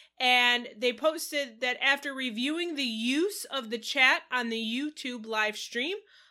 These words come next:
of the I S U Junior Grand Prix of figure skating, and in view of the negative comments towards skaters and users alike,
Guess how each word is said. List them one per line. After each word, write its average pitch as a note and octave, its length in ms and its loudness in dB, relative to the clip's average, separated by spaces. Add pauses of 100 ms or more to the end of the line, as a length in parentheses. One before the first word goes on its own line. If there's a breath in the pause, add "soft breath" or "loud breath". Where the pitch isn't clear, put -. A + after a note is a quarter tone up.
(100)
of G#3+ 140 -8
the A3+ 140 0
I A#3 180 6
S A3+ 180 -2
U A#3 160 -8
Junior A3+ 340 -4
Grand G#3+ 300 -4
Prix A#3+ 260 -6
of G3+ 160 -8
figure D4 320 -4
skating, C#4+ 540 -2 (120)
and A#3 220 -2
in A#3 260 -2
view C#4 360 -2
of A#3+ 160 -6
the A#3 100 -2
negative A3+ 480 -2
comments D4 540 -4
towards G#3 400 -8
skaters C#4+ 600 -2
and A3 140 -4
users A3 400 -6
alike, B3+ 480 -2